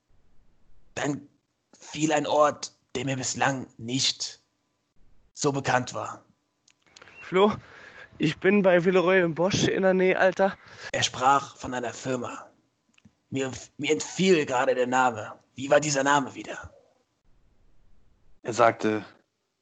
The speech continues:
Speaker 3: Villeroy und Bosch.
Speaker 1: Sehr komisch, sehr komisch. Komische Kombination. Ähm, ich will nicht sagen, dass es diese Firma nicht gibt. Aber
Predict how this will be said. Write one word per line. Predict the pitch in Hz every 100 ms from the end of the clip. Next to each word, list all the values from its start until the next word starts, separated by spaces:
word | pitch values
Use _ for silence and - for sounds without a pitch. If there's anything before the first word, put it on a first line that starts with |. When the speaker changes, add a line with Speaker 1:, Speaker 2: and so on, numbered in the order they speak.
| _ -
Speaker 3:
Villeroy | - 123 113 107 107 104 - _
und | - 110 -
Bosch. | 104 98 - - _ _ _ _ _ _ _ - _ _ _
Speaker 1:
Sehr | - 143 -
komisch, | - - - - -
sehr | 135 139
komisch. | - - - _ _ _ _ _ _ _ _ -
Komische | 170 165 -
Kombination. | 135 147 143 135 - 165 143
Ähm, | 120 117 110 - 113 113 _ _ _ _ _ _
ich | -
will | 156
nicht | 151
sagen, | 151 147
dass | 135 127
es | 120
diese | 123 107
Firma | 127 120
nicht | 107 -
gibt. | 107 - - _ _ _ _ _ - _ _ _ - _ _ _
Aber | - 120 117 113 101 110